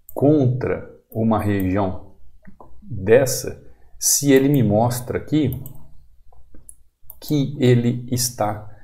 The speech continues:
rompendo topos? Então é necessário eu aguardar um movimento técnico na região. No caso aqui, ó, houve um padrão de movimentação,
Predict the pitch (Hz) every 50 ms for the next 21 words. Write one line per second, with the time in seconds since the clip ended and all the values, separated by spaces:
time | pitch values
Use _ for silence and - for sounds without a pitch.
0 | - - - - - - - - - - - 135 120 123 123 117 104 107 107 104
1 | - - 107 110 - - - - - - - - - - - - - - - -
2 | 139 143 131 131 160 143 131 - - 127 123 123 117 - - - 110 - - -
3 | 113 104 104 101 104 101 101 - - 110 107 104 104 101 98 92 104 104 98 92
4 | 92 101 101 98 98 98 98 95 95 98 95 87 95 98 95 98 101 101 - -
5 | 104 - - - 104 101 98 98 - - - 131 156 160 - - - 226 233 226
6 | - - - - 104 104 104 107 107 104 107 104 101 101 95 95 95 95 95 95
7 | 101 113 139 160 151 - - - 120 123 139 131 123 127 120 117 113 104 101 101
8 | - - 110 101 95 - - - 135 139 147 143 135 113 101 95 101 107 104 101
9 | 101 98 - - 107 101 95 92 87 90 98 110 120 131 131 110 98 98 98 98
10 | 98 95 87 90 92 95 92 - - 95 90 - - - 104 104 107 131 180 -
11 | -